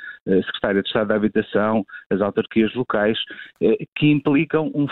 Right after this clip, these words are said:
forte investimento público na habitação, eh, nos próximos anos, eh, no país. E, portanto, aquilo que se quis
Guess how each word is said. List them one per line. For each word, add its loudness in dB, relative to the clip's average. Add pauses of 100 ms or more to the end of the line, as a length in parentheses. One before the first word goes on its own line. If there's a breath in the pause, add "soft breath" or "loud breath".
forte -2
investimento 0
público 0
na 4
habitação, -2
eh, 2
nos 0
próximos -2
anos, 2 (200)
eh, 4
no 4
país. 0 (460 loud breath)
E, 2
portanto, -2
aquilo 2
que -4
se -14
quis 2